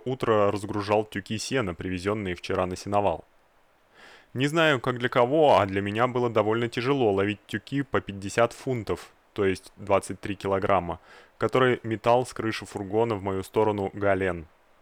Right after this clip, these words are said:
Те из тюков, которые не окончательно сбивали меня с ног, я взваливал на конвейерную ленту,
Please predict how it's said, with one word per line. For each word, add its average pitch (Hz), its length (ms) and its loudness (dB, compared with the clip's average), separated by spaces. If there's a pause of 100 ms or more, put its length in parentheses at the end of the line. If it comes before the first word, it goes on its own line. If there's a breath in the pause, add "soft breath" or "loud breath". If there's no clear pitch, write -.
(760 loud breath)
Те 175 180 4
из 147 80 -2
тюков, 143 380 -2
которые 110 440 0
не 107 120 -4
окончательно 113 640 -2
сбивали 104 360 0
меня 101 240 -2
с - 100 -12
ног, 131 280 -2 (320 loud breath)
я 113 180 4
взваливал 131 580 2
на 113 220 -2
конвейерную 104 640 -2
ленту, 120 440 -4